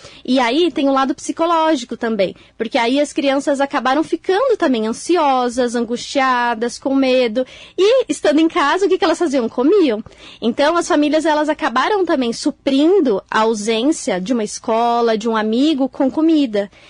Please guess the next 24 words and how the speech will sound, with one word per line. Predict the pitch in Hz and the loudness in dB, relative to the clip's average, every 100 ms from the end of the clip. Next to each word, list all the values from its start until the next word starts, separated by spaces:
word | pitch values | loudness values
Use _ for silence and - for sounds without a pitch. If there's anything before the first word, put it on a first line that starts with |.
| - | -8
E | - | -2
aí, | 233 269 | 0 2
hoje, | 294 262 359 330 262 | 2 4 2 2 0
que | |
a | 247 | -2
gente | 240 - | -4 -4
tá, | 262 262 | -2 0
né, | 285 262 269 | 2 2 2
voltando | 254 262 254 302 370 453 427 339 | 2 0 0 2 2 2 2 2
aos | 294 - | 0 -4
poucos | - 247 262 262 226 | -4 0 0 -2 -4
à | 226 | -4
rotina, | 220 - - 254 339 240 - - - | -4 -6 -8 -4 -4 -4 -6 -16 -8
o | |
ideal | 233 226 233 277 | -4 0 2 2
é | |
que | 339 | 0
essa | 359 339 | -2 -2
família, | 320 269 269 302 | -2 -2 0 0
ela | 311 | 0
coloque | 320 302 277 269 415 554 - | 0 0 0 2 0 -2 -2
rotina | 330 294 277 - 302 330 | 0 0 -2 -2 -2 -2
pra | 403 | -2
tudo. | 508 480 359 262 202 | -2 2 2 0 -4